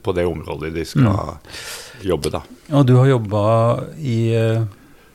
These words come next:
Speaker 2: undervisningssektoren, eller i,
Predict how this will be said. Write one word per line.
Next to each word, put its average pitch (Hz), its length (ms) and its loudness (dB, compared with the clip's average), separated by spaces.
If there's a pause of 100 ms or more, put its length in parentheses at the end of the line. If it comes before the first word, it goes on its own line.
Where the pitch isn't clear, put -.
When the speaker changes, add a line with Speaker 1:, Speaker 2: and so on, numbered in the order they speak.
(220)
Speaker 2:
undervisningssektoren, 110 1500 2
eller 104 300 4
i, 104 220 2